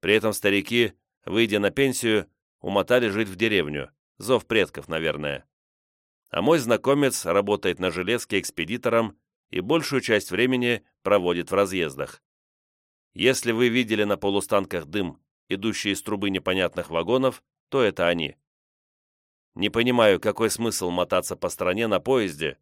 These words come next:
но Игорю нравится. Может, у него целый гарем сложился за эти годы. Дело житейское, и я туда не лезу.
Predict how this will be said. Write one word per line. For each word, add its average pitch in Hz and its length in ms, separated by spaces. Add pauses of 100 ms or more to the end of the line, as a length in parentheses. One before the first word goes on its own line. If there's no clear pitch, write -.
(160)
но 127 220
Игорю 120 380
нравится. 78 640 (600)
Может, 117 320
у 117 60
него 117 160
целый 107 300
гарем 101 340
сложился 90 500
за 82 140
эти 85 180
годы. 76 380 (580)
Дело 135 320
житейское, 95 880
и 92 140
я 101 140
туда 95 240
не 101 120
лезу. 87 380